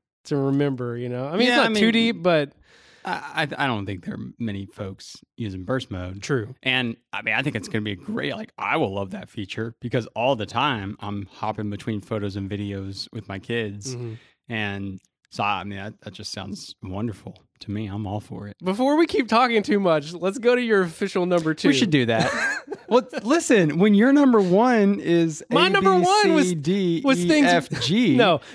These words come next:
Speaker 1: my
Speaker 2: I haven't
Speaker 1: number
Speaker 2: even talked about G, which is that there was a bundle. It's bundled with new hardware. You get a,
Speaker 1: Yeah.
Speaker 2: a sixty dollars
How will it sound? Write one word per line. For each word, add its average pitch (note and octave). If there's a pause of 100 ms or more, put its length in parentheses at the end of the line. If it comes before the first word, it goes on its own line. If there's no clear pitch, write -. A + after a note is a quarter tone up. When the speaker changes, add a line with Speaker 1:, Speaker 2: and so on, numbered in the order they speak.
Speaker 1:
my G3
Speaker 2:
I - (140)
haven't B3
Speaker 1:
number B3
Speaker 2:
even A#3
talked B3+
about G#3+
G, A3
which G#3
is F#3
that G3
there G3
was G#3+
a G#3
bundle. C#3+
It's D3+
bundled E3+
with C#3+
new D#3
hardware. C#3 (320)
You D3+
get D#3
a, D3
Speaker 1:
Yeah. A3
Speaker 2:
a -
sixty F#3+
dollars D#3